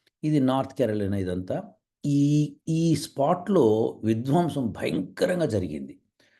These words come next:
అది ఎలా జరిగిందో ఇప్పుడు మీకు నేను చూపిస్తాను, అప్పుడు మీకు అర్థమవుతుంది అది. ఇది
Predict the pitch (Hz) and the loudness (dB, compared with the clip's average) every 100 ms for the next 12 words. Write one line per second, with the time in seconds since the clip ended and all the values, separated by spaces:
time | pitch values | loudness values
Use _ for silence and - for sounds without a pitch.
0 | _ _ 135 135 127 180 165 143 143 139 | _ _ 0 2 4 4 2 0 -2 2
1 | 147 - 113 107 107 104 98 92 90 - | 0 0 -2 -2 -2 -2 0 -2 -4 -8
2 | - 110 101 - 87 117 190 - _ _ | -6 -4 -4 -2 -2 -2 -4 -12 _ _
3 | _ _ - 123 151 123 104 92 104 87 | _ _ -8 -4 -2 0 0 2 2 0
4 | - 78 76 73 - _ _ _ _ _ | -4 -10 -10 -12 -18 _ _ _ _ _
5 | _ _ _ _ _ _ _ _ _ _ | _ _ _ _ _ _ _ _ _ _
6 | _ _ _ _ _ _ _ _ _ _ | _ _ _ _ _ _ _ _ _ _
7 | _ _ _ _ _ _ _ _ _ _ | _ _ _ _ _ _ _ _ _ _
8 | _ _ _ _ _ _ 127 135 | _ _ _ _ _ _ -2 0